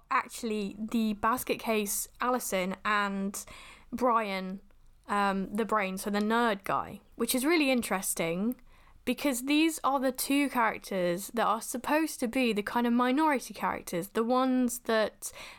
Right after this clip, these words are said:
no one likes or the ones that people don't see and the people, the ones that people ignore. Does that make me a sad,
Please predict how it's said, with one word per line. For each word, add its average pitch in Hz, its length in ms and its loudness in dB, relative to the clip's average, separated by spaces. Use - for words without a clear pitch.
no 320 160 4
one 330 220 2
likes 269 420 0
or 240 80 2
the 240 80 2
ones 247 400 2
that 233 200 -2
people 226 320 0
don't 220 260 0
see 233 440 2
and 202 120 0
the 208 60 -2
people, 233 500 -2
the - 100 -4
ones 233 180 2
that 180 100 -6
people 226 220 -2
ignore. 208 400 0
Does 294 160 2
that 330 140 2
make 277 160 -2
me 269 100 0
a 240 80 2
sad, 226 420 2